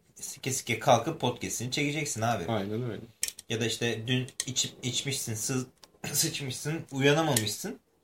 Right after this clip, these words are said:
Speaker 1: Yani ağzın yüzün dağılmış bir şekilde podcast'ini yine yapmak zorundasın.
Speaker 2: Aynen
Speaker 1: Çünkü
Speaker 2: öyle.
Speaker 1: bir yükümlülüğün oluyor artık o noktadan sonra. Hani bizim gibi ya bugün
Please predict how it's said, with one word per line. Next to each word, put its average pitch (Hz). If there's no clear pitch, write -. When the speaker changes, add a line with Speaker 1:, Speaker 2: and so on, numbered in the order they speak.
Speaker 1:
Yani 104
ağzın 117
yüzün 110
dağılmış 113
bir -
şekilde 127
podcast'ini 117
yine 147
yapmak 139
zorundasın. 131
Speaker 2:
Aynen 113
Speaker 1:
Çünkü 127
Speaker 2:
öyle. 127
Speaker 1:
bir 151
yükümlülüğün 165
oluyor 85
artık -
o 90
noktadan 82
sonra. 76
Hani 104
bizim 110
gibi 113
ya 98
bugün 110